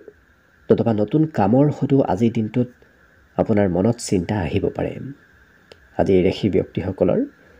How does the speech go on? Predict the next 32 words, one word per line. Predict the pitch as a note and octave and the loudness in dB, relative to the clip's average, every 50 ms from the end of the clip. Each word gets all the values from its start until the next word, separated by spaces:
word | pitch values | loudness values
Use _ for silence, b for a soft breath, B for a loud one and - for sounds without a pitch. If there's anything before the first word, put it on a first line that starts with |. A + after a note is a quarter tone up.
| b b b b b b b b | b b b b b b b b
সময়ৰ | - - A#2 G2+ G#2+ B2+ D3 D3+ D#3+ D#3 - | -2 0 2 2 2 2 2 2 0 -2 -2
কামবোৰ | - F#2 F#2 G2+ G#2 A#2 A2+ - - | -2 -2 0 0 0 0 -2 -2 -2
সময়ত | - F#2 F2 F#2+ G#2 G#2 - - | -2 0 2 2 0 0 -2 -4
হ'ব | A2+ B2 | -4 -2
আৰু | C#3 C3+ C3+ B2 | 0 0 0 2
নিজৰ, | A2 A2 G#2 D3+ D3+ E3 E3+ F#3 - - b b b b b b b b b b b - | 0 0 2 2 2 2 2 0 -4 -8 b b b b b b b b b b b -2
আ, | - G#2+ F#2 - - - _ _ _ _ _ _ - | 0 2 2 2 0 -6 _ _ _ _ _ _ -4
যি | C3+ A2 G#2+ D3+ F#3+ | -2 2 4 4 4
কাম | F#3 - D#3 D3+ D#3 | 6 4 2 2 2
কৰি | D#3 F3+ D#3+ D3 | 4 4 4 4
ভাল | G#2+ - - - - C3+ | 4 2 0 -2 -2 -2
পায় | - - - | -2 -2 0
নতুবা | F#3 E3+ - - F#2 D3+ - | 0 0 0 2 2 0 0
যি | F#2+ G2+ A#2+ A2+ | 0 2 0 0
আশা | - - - - - - B2+ | 0 0 -4 -6 -4 -2 -2
আছে, | A2 G2+ - F3 | -2 -2 -2 -4
সেই | - - - G#2+ | -4 -2 0 0
আশাবোৰ | - - - - - G#2+ A#2+ A#2+ A#2+ B2+ C#3+ C#3 - _ b b b b b b _ _ _ _ _ _ _ - - | 0 0 -2 -2 0 2 4 4 4 4 2 0 -4 _ b b b b b b _ _ _ _ _ _ _ -2 0
আজিৰ | G2 F#2 G2 | 2 2 4
দিনটোত | E2 G2+ G2+ G2+ A#2+ A2+ - - | 4 4 4 4 2 -2 -4 0
পূৰ্ণ | - G2+ F#2 F#2 G#2 | 2 4 4 6 4
হৈ | G2+ - - G2+ F#2 | 2 2 0 -4 -2
পৰিব। | - - F#2 F2+ F2+ F2 A2+ - E4+ - - _ _ _ b b b b b b b b b b | 2 2 4 4 4 4 2 2 0 -2 -8 _ _ _ b b b b b b b b b b
আজি | - B2 C#3+ F#3+ | 0 2 2 4
পঢ়া | - - C3 A2 G#2+ G#2+ E3 E3+ | 4 6 4 4 4 2 -2 -2
শুনাত | D#3 G3 F3+ F#3 F3+ | 0 0 0 0 0
বৰ | C#3+ G#2+ A#2+ C#3 D3 | 0 0 0 0 0
বিশেষ | A#2 A2+ A2 - - - D#3 D3+ - - - - - | 0 -2 -2 -2 -2 -2 -2 -2 -2 -6 -14 -4 0
হয়তো | A#2+ A#2 - A#2 | 2 2 2 2
মন | G2+ F#2+ G2+ G#2 | 2 0 0 0
নবহিব | G2 F2 E2+ G2 G#2+ - - G2+ F2 D#2+ | 0 0 2 0 0 2 2 2 2 2
পাৰে, | - - A#1 - | 0 -2 -6 -8